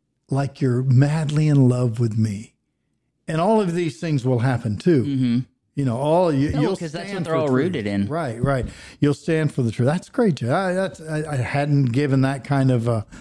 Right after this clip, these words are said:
Speaker 1: thought before. But, uh, yeah, that's great. And then, and then he,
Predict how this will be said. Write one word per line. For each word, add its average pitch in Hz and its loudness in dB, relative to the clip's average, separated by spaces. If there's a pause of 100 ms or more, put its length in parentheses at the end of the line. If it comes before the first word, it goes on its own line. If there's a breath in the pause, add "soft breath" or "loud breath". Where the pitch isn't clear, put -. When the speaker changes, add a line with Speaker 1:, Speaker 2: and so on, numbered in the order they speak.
(240 loud breath)
Speaker 1:
thought 156 -4
before. 113 -2 (680)
But, 131 -4
uh, 123 -2
yeah, 131 0
that's 147 -4
great. 143 -4
And 143 0
then, 151 -4
and 143 0
then 170 -4
he, 143 -4